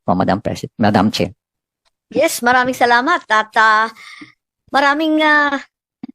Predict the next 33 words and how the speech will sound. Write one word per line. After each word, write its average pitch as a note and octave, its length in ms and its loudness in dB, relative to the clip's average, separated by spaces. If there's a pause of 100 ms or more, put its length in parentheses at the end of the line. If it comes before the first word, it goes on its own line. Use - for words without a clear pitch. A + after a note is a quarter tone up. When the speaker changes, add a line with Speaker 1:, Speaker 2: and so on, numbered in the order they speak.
(280)
Speaker 2:
sinabi C#4 480 2
si, B3+ 400 0
ah, A#3 240 2
Mayor A3 320 -2
Magalong, G#3 480 0
ah, A3+ 160 -2
siguro G3+ 320 -4
kinakailangan F3+ 640 -4
tanungin F3+ 320 -4
natin. F3+ 240 -2
May G#3 160 0
komento A#3 480 -2
ba C#4 320 2
ang A#3+ 80 -8
ating, A#3+ 400 -4
ah, A3+ 400 2
grupo G#3+ 240 -2
dito, A#3 240 0
lalo G#3+ 320 2
na A3 80 -2
yung G#3 80 -8
mga G#3 160 0
abogado? G3 400 2
Andito G3+ 320 -8
si - 80 -12
Justice G3 400 -2
Carpio. A3+ 560 0 (720)
Talaga G#3+ 320 2
bang, A#3 240 2
ah, G#3+ 160 4
may G#3+ 160 2
violation A3 640 2
ito G#3 240 2